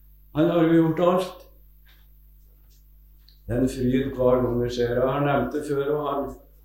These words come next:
eh, baptistpastoren som, eh, som kom etter å ha hatt boka en, en måned imellom hendene sine, han har sannsynligvis brukt henne flittig, og så kommer han tilbake på kontoret en dag i, i Sokre og snakker med våre medarbeidere, og der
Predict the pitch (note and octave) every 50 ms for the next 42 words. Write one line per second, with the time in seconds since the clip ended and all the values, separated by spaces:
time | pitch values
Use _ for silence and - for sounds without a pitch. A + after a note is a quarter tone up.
0 | - - - - - A#2+ B2 C3 D3 C#3+ C#3+ - - C#3+ C#3 C3 B2+ - - -
1 | - - - - - - C3+ C3 B2+ - C#3 B2+ - - - - C#3 C#3 C#3+ C#3+
2 | C#3 - C#3+ D3+ D#3 D3 C#3+ C#3+ D3 C#3+ C#3+ - D3+ D3 - - - C#3 C#3 D3
3 | D3+ D3+ D3 - - C3 C3 C#3+ D3 C#3+ C#3+ F#3 - - D3+ C3 B2 B2 B2 C3+
4 | C3+ C#3 C#3+ C#3+ C#3+ C#3+ C#3+ C#3+ C#3 C#3 C#3+ D#3 D#3+ D#3 D3 A#2+ - B2 C#3+ -
5 | - - - - - - - - - - - _ - _ - B2+ C3 C#3+ D3 D3
6 | C#3+ C#3 C#3+ C#3+ D3 C#3+ B2 B2+ B2+ C3 C3 - C3+ B2+ B2 B2 B2+ C3+ C#3 C#3+
7 | D3 C#3+ C#3+ - - - - D#3 D3 D3 C#3+ C#3+ C#3 C3 C3 B2+ B2+ D3+ D3 -
8 | - D3+ - - - - D3 C#3+ D3 D3+ D3 C#3 C#3 - - - C#3+ C#3+ C#3+ C#3+
9 | C#3 C3+ C3 B2 - - - - - - - - - - - - - - C#3 C#3
10 | C3 C3 C3 C3+ D#3+ D3 D#3 D3 C#3+ - D3 C#3 C#3+ D#3 D3 - E3+ E3 E3 D#3
11 | - C3+ C3+ C3 B2+ C#3 D3 C#3+ D3 C#3+ C#3+ C#3+ C#3+ C#3+ D3 C#3+ B2+ B2 - C3+
12 | C3 - E3 D3+ C3+ C3 - B2+ B2+ C3 C3 C3+ D3+ D3 C#3+ - - B2+ B2+ C3+
13 | C3 C3 C#3 D3 C3+ B2+ C3 C#3 D3 C3+ B2 A#2+ A#2+ B2 B2 B2+ B2+ B2 B2 B2
14 | C3 C3+ C#3 C#3 C3 B2+ C3 -